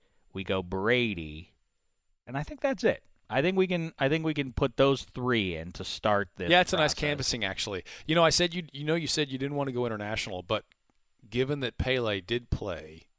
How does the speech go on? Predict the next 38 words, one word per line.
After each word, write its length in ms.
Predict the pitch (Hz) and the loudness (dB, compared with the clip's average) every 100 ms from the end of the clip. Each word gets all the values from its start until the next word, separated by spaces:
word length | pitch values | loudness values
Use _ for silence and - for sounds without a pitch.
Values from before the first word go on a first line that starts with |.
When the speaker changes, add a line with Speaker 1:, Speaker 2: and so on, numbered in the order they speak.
| _ _ _ - | _ _ _ -10
Speaker 2:
in 100 | 101 | -8
the 80 | 98 | -4
U 200 | 101 98 | -2 -2
S, 460 | 76 - - - - _ | -4 -6 -6 -8 -14 _
can 260 | - 117 113 | -6 -4 -2
we 140 | 110 | -4
claim 480 | - 117 113 113 113 _ _ _ | -4 -4 -2 -4 -10 _ _ _
Pele? 460 | - 117 135 185 214 | 0 2 0 -2 -2
Speaker 1:
No. 200 | 101 76 - - - | -2 -2 -4 -20 -6
I'm 100 | 117 | 2
not 160 | 113 113 | 4 4
gonna, 160 | 107 | 2
I'm 100 | 110 | 2
not 140 | 117 110 | 2 2
gonna, 260 | 101 98 95 | 2 0 -2
I'm 140 | 120 110 | -4 0
not 140 | 101 | 0
gonna 160 | 101 95 | 0 0
have 240 | 95 87 | 0 -2
him, 200 | 98 87 - | -6 -8 -6
his, 260 | 113 107 - | -4 -4 0
uh, 180 | 98 92 | 0 0
North 300 | 107 117 107 | 0 0 0
American 480 | 104 104 101 95 95 | 0 2 2 0 -4
Soccer 420 | - 98 95 87 | -2 0 0 -6
League 260 | 90 85 85 | -8 -8 -8
days 360 | 85 80 78 | -8 -8 -10
there. 240 | 90 80 69 - - - | -10 -10 -12 -18 -20 -18
So 200 | - 135 | 2 6
we 120 | 131 135 | 8 10
have 140 | 117 | 8
one, 300 | 120 156 175 | 6 4 4
two, 260 | 160 160 151 | 2 2 0
three, 380 | 143 139 139 | -2 0 -2
four, 340 | 131 127 120 113 | -2 -2 0 0
five, 340 | 120 113 123 | 2 2 2
six, 320 | - 120 - | 0 -2 -2
seven, 320 | - 113 113 | 0 2 2